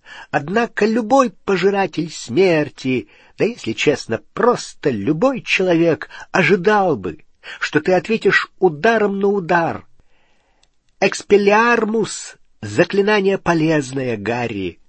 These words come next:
но пожиратели, похоже, считают его твоим фирменным приемом. И я тебя очень прошу, постарайся, чтобы оно им не стало». Гарри уже ощущал себя круглым дураком,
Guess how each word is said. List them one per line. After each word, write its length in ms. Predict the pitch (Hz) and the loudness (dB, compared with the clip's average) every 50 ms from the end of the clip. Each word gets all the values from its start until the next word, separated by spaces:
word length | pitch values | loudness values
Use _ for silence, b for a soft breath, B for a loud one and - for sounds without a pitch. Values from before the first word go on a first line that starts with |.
| _ B B B B B | _ B B B B B
но 180 | 117 135 147 | -2 -2 -2
пожиратели, 640 | 151 - 156 151 139 156 151 165 165 151 - 139 135 | -2 -2 -2 -2 0 0 2 0 0 0 0 -2 -2
похоже, 440 | 135 - 127 - - 156 131 135 139 | -2 -2 -2 0 2 0 2 0 -2
считают 680 | - - - - 135 - - 170 175 170 165 151 - 139 | -2 -2 0 -2 -2 0 0 0 0 0 0 -2 -2 -2
его 200 | 139 147 160 156 | 0 0 0 0
твоим 420 | - 113 127 156 180 175 151 - B B | 0 2 2 2 2 2 -2 -4 B B
фирменным 640 | B - - - - 190 202 185 165 180 185 190 180 | B -20 -4 2 4 4 4 4 2 -2 -2 -2 -2
приемом. 640 | - - 190 190 180 185 190 180 160 147 123 92 - _ _ _ _ _ _ B B B B B - | 0 -2 0 2 2 4 2 4 2 0 -4 -6 -12 _ _ _ _ _ _ B B B B B 0
И 80 | 208 | 2
я 240 | 196 180 196 185 165 | 2 2 2 0 0
тебя 280 | - - 143 147 147 - - | 0 0 0 0 0 0 2
очень 440 | 165 170 160 147 - - 120 104 90 | 4 4 4 4 2 -2 -8 -8 -10
прошу, 340 | - - - - - 95 - - - | -12 -12 -10 -8 -8 -10 -10 -4 0
постарайся, 960 | 190 180 - - - - - 208 208 202 208 208 190 180 160 151 - - 139 | 0 0 0 -2 -10 -4 0 0 2 4 4 4 4 2 0 -4 -8 -8 -10
чтобы 360 | 120 - - - 147 123 131 135 | -10 -4 0 0 0 2 2 0
оно 300 | 147 156 170 180 175 - | 0 2 2 2 0 0
им 480 | - _ - 180 170 151 139 120 117 | -2 _ -4 -2 -2 -2 -4 -6 -6
не 120 | 139 175 139 | -6 -6 -6
стало». 880 | - - - - _ - 185 180 170 156 147 143 160 165 127 101 - - - - _ - _ _ - - - _ _ _ _ - - - - | -8 -12 -20 -8 _ 0 0 2 2 0 0 0 0 -2 -2 -4 -8 -18 -20 -20 _ -20 _ _ -20 -20 -20 _ _ _ _ -20 -20 -16 -8
Гарри 320 | 87 101 113 113 110 110 | -2 -2 0 0 0 -2
уже 360 | 113 113 107 98 110 117 110 B B B B | -2 -2 -2 0 0 0 0 B B B B
ощущал 580 | B 120 - - - - - - - 143 139 135 | B -4 -4 -4 -4 -6 -4 -4 -4 -4 -4 -6
себя 240 | - - 117 120 110 - | -6 -6 -4 -4 -6 -6
круглым 520 | - - - 160 185 170 160 170 160 160 | -8 -4 -2 -2 -2 -2 -4 -6 -6 -4
дураком, 600 | 147 165 160 165 156 - - 160 165 170 165 156 | -4 -4 -4 -4 -4 -2 0 2 2 2 -2 -6